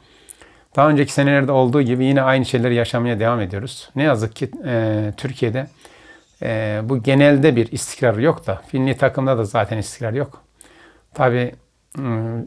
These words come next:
şimdi bayan voleybolcuları saymamazsak tabii onlar bir istikrar yakaladılar. Çok da başarılı gidiyorlar ama futbol milli takımı gerçekten çok iyi bir kadro olmasına rağmen bir türlü istemediğimiz seviyeye ulaşamıyor.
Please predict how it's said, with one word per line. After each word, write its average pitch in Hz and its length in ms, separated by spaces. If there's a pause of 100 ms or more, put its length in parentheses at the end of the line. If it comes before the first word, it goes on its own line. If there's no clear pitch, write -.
(120)
şimdi 117 380
bayan 117 300
voleybolcuları 113 720
saymamazsak 101 840
tabii 110 180
onlar 110 300
bir 107 80
istikrar 110 320
yakaladılar. 110 540
Çok 107 220
da 107 100
başarılı 107 340
gidiyorlar 104 460
ama 117 200 (500)
futbol - 320
milli 131 280
takımı 120 360
gerçekten 131 600 (960)
çok - 220
iyi 135 80
bir 131 80
kadro 135 280
olmasına 127 480
rağmen 120 400
bir 165 100
türlü 123 220
istemediğimiz 117 540
seviyeye 120 400
ulaşamıyor. 120 560